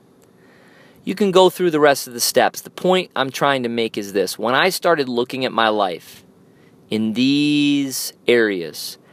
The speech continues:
analyzing, assessing, and setting action steps to improve, I'm telling you, my life made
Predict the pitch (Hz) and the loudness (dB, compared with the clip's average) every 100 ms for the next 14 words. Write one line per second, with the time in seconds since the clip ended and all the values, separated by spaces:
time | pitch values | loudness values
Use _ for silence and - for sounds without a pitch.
0 | _ _ - 127 143 160 160 160 160 151 | _ _ 0 2 4 4 2 2 0 -4
1 | 151 131 - 135 123 - 127 120 - 101 | -8 -6 0 2 2 0 -6 -8 -10 -10
2 | - - 135 151 160 120 117 117 - 110 | -6 2 2 2 -2 -2 -2 -2 -8 -8
3 | - 107 98 - 104 98 110 104 92 - | -2 0 -2 -6 -8 -4 -2 -2 -4 -12
4 | - - 107 113 104 - - 139 147 151 | -20 -6 -2 -2 -2 -6 -2 0 -2 -4
5 | 151 160 - - - - - 113 113 110 | -6 -8 -12 -20 -20 -20 -6 0 2 4
6 | 120 127 - - _ _ _ _ _ - | 2 0 -6 -20 _ _ _ _ _ -20
7 | - _ - 110 107 104 104 | -20 _ -6 0 0 0 -2